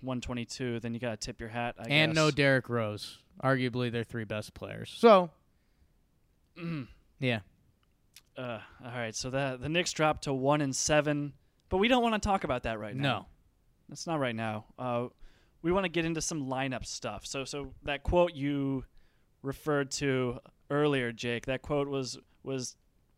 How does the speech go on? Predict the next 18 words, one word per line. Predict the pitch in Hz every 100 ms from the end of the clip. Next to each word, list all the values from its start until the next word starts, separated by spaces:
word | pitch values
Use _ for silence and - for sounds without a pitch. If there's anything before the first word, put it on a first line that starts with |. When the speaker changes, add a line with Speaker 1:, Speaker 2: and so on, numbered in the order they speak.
| _
Speaker 1:
reported | 160 - 208 196
by | 170
Ian | 165 165 170
Begley | 135 131 127 131 131 - _ -
of | 117
S | 131 -
N | 135
Y, | 127 123 127 123 -
and | 135
I, | 139
I'm | 139
just | 143
gonna | 123
read | 110 113
it | 113
here. | 110 123
He | 135
says, | 160 143